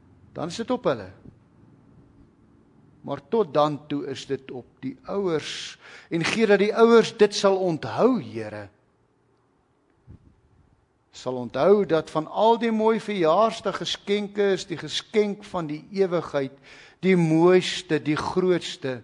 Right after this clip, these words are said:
die een wat sal hou. Seën ons as gemeente, ook in die stroomversnellings waardeur ons gaan,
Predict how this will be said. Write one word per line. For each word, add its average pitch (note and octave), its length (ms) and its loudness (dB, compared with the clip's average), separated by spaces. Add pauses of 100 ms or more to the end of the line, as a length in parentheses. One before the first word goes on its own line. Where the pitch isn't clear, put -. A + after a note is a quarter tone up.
(880)
die C3+ 160 -10
een D3 160 -4
wat C3+ 140 -4
sal A2+ 240 -8
hou. G2 140 -10 (3000)
Seën F#3 400 2
ons D#3+ 340 -2
as C#3 220 -6
gemeente, D#3 720 -4 (1040)
ook G3+ 240 6
in E3+ 80 4
die C#3+ 80 -2
stroomversnellings F#3+ 1080 4
waardeur C3+ 440 0
ons F#3+ 480 0
gaan, F#3+ 260 -6